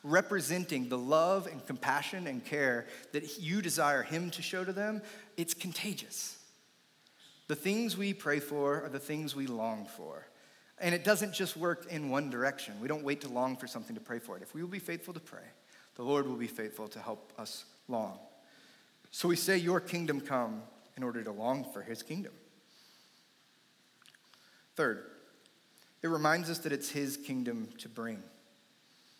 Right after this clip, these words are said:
It reminds us that he's the one who has promised to bring about the kingdom. This was the kingdom that Abraham, Isaac, Jacob, Joseph, Moses, David, Solomon, Zerubbabel, none of them, not even close, none of them could bring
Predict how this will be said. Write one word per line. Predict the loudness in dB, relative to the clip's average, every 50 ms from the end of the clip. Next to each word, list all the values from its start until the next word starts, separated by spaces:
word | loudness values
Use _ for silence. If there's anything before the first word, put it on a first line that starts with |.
| _ _ _ _ _ _ _ _ _ _ _ _ -4
It | 0
reminds | 2 4 8 8 8 8 6
us | 0 -2
that | -2 -4
he's | -4 0 2 4 4 4 4
the | 2
one | 4 6 6 6 6 4
who | 2 -2 -2 0 2 4 4
has | 4 2 2
promised | 2 4 4 4 4 2 -2 -2
to | -6 -4
bring | -2 0 2 2 2 0
about | 0 0 2 2 2 2 2 -2 -6
the | -12
kingdom. | -8 -8 -6 -6 -4 -6 -8 -10 -14 -20 -20 -20 -20 -20 -20 -20 -20 -20 -20 -4 2
This | 2 4 4
was | 4 0 -2
the | 0
kingdom | 2 2 2 4 4 4 4 6
that | 6 8
Abraham, | 6 6 6 4 4 4 4 4 2 4
Isaac, | 6 6 6 6 4 0 -4 -4
Jacob, | 0 2 2 2 2 0 -2 0
Joseph, | 4 4 4 4 4 0 -4 0
Moses, | 4 4 4 4 2 -2 -2 2
David, | 4 4 4 4 2 0
Solomon, | 4 4 6 6 6 6 4 0
Zerubbabel, | -2 0 -2 0 0 0 0 2 0
none | 2 6 6 8 8 6
of | 4
them, | 2 -2 -6 -6 -10 -12 -12 4
not | 6 8 8 8
even | 6 0
close, | -2 -2 -4 -4 -4 -2 -2
none | 2 6 8 8 8 6
of | 4 -2 0
them | 2 4 4 4 2
could | 0 -4 -6 -2
bring | 0 2 2 2 2 0 -4